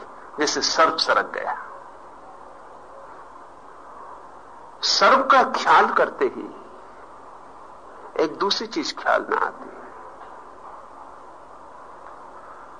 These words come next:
कि सर्प के कोई पैर नहीं, लेकिन गति करता।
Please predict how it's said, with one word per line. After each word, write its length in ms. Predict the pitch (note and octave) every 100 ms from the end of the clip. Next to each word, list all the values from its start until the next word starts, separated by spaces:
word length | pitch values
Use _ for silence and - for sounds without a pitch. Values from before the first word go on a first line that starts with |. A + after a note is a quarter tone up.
| - - - - - - -
कि 100 | -
सर्प 440 | - - A#3+ C4+ - - - - - - - - - -
के 80 | F3+
कोई 200 | E3+ D#3
पैर 360 | D3 C#3 C#3 A2+
नहीं, 240 | G2+ G#2 - - - - - - - - - - - - -
लेकिन 280 | C3 C#3+ A#2+
गति 240 | B2 B2
करता। 340 | C#3 - -